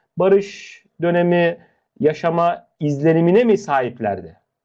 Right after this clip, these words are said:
Evet, yani evet diyor. Evet, öyle bir izlenime sahiplerdi. Çünkü işte geleceğe, e, güven duyuyorlardı falan filan. Dolayısıyla doğru cevabımız Bolu diyoruz değerli arkadaşlar.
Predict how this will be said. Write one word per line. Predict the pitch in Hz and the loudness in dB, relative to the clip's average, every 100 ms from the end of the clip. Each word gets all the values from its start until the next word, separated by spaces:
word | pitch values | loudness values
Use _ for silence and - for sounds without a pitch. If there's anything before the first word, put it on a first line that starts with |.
| _ _ - | _ _ -4
Evet, | 160 95 - | -2 -2 -8
yani | 98 147 | -10 -2
evet | 196 185 202 - | 0 0 -2 -4
diyor. | 139 - | -4 0
Evet, | 156 170 233 | 0 0 0
öyle | 226 226 | 0 2
bir | |
izlenime | 226 214 226 240 | 0 0 0 -2
sahiplerdi. | 233 208 170 156 131 120 | -2 -2 0 0 0 -2
Çünkü | 151 147 151 - _ _ | -6 -4 -4 -6 _ _
işte | 151 | -2
geleceğe, | 151 165 147 151 147 - _ _ _ _ _ - | 2 2 4 4 2 0 _ _ _ _ _ 0
e, | 123 120 | 2 2
güven | 143 160 156 | 2 0 0
duyuyorlardı | 139 131 113 104 110 - | -2 2 2 0 -4 -6
falan | 117 - - | -4 -4 -6
filan. | 104 _ 202 | -18 _ -2
Dolayısıyla | 151 160 | 0 2
doğru | 185 156 | 2 2
cevabımız | 127 123 175 151 | 2 0 -2 0
Bolu | 147 127 175 - _ _ _ _ 127 | 0 2 -2 -6 _ _ _ _ -2
diyoruz | 113 131 143 - | 2 2 -2 -4
değerli | 127 110 127 | -2 0 0
arkadaşlar. | 110 123 107 - 170 202 | 0 0 -2 -2 -2 -2